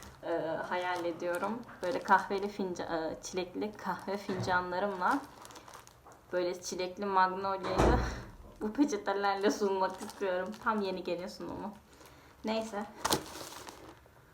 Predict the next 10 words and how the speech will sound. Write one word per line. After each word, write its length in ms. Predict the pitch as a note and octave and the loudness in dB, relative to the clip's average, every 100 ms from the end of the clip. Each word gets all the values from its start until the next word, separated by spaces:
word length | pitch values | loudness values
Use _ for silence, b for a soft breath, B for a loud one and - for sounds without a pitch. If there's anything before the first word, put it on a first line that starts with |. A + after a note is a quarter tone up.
| - - | -10 4
Ay, 180 | C#4 C#4+ B B B B B | 6 6 B B B B B
nefes 280 | A#3 C4 - | -4 -4 -4
nefese 240 | - C4 | -2 2
kaldım. 400 | C4+ B3+ C#4 B3 | 8 8 8 6
Bu 100 | B3 | 8
arada 260 | B3+ B3 B3 | 6 6 2
bugün 200 | B3 C4+ | 2 2
çok 360 | - A#3+ - G3 | 4 4 4 -2
güzel 340 | F#3+ F3+ F3+ - | 2 2 2 0
geçti. 420 | F3+ - - C#4+ | 0 -2 0 0